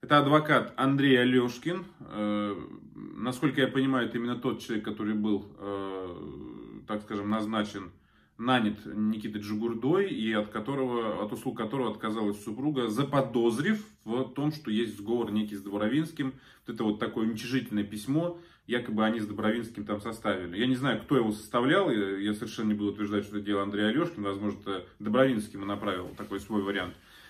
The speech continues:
проекта письма. Но тем не менее, значит, последствия самого громкого судебного процесса, э, уже окрестили проклятием Ефремова.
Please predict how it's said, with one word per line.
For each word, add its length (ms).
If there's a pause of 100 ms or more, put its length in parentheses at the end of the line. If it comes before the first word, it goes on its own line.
(140)
проекта 420
письма. 340
Но 140
тем 280
не 80
менее, 640 (420)
значит, 320
последствия 640
самого 360
громкого 440
судебного 520
процесса, 600
э, 560
уже 300
окрестили 440
проклятием 680
Ефремова. 760